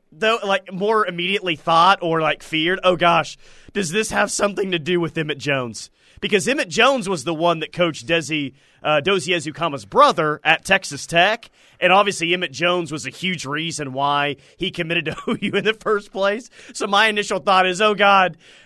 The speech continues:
please don't let this be a sign that Emmett Jones is going to Mississippi State or going somewhere else." Because if we want to have a discussion on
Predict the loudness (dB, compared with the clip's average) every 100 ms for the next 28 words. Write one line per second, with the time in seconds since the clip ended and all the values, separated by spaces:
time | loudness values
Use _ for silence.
0 | _ -4 4 4 4 4 2 4 2 2
1 | -2 0 -2 2 6 8 8 4 -2 -12
2 | _ _ 4 6 4 0 2 2 0 -6
3 | -2 0 0 -4 -6 -8 -10 -10 -2 -2
4 | -2 -4 -4 -4 -6 -4 -4 -4 -4 -8
5 | -12 _ -6 -6 -6 -6 -4 -2 2 0
6 | 0 -8 -2 0 0 -2 -2 -2 0 -2
7 | -6